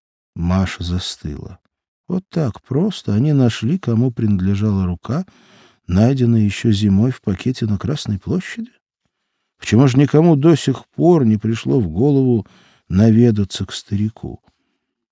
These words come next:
«Вы уверены, Петр Аркадьевич?» — спросила она, еще не веря своему счастью. Кокушкин раздраженно сунул ей обратно фотографии. «Юная леди,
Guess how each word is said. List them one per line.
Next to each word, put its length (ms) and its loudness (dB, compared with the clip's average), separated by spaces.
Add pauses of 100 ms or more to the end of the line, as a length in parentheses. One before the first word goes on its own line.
(140)
«Вы 180 -2
уверены, 500 4
Петр 300 0
Аркадьевич?» — 460 -8 (280)
спросила 600 -8
она, 160 -2
еще 280 -4
не 160 0
веря 260 0
своему 400 -6
счастью. 580 -14 (960)
Кокушкин 640 0
раздраженно 760 0
сунул 380 -2
ей 160 -4
обратно 400 -8
фотографии. 840 -14 (680)
«Юная 520 4
леди, 380 -2